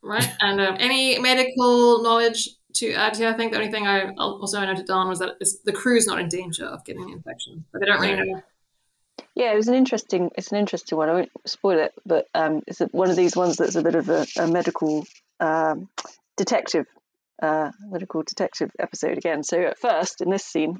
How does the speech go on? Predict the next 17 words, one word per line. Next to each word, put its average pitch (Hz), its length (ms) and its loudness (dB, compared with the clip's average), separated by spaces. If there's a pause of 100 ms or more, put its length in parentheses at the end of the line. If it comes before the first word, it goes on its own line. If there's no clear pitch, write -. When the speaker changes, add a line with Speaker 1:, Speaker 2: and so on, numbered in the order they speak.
Speaker 3:
they 156 180 -4
think, - 360 -6 (180)
"Oh, 170 220 2 (200)
the - 60 -10
patient 302 360 2
is 320 100 0
sick. - 280 -2 (120)
The 185 180 0
gel 185 180 2
pack - 180 0
Speaker 2:
<laughs> - 40 -16
Speaker 3:
has 180 140 -4
been 165 260 -4 (400)
infected 165 440 -2
with 165 100 -2
the 170 60 -2
bacteria." - 560 0